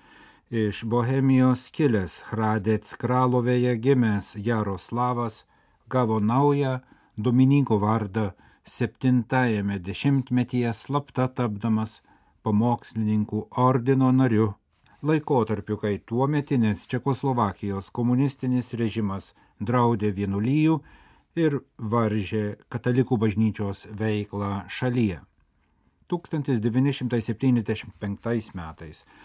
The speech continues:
iš legaliai kunigu tapusio Dominyko Dūkos buvo atimtas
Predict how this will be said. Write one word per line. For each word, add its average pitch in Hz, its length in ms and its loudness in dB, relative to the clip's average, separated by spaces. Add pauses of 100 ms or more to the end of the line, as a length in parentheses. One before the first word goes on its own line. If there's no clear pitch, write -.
(140)
iš 120 340 0
legaliai 127 720 2
kunigu 131 500 2
tapusio 117 920 -2
Dominyko 107 720 0
Dūkos 127 560 -2
buvo 95 380 -6
atimtas 117 720 -2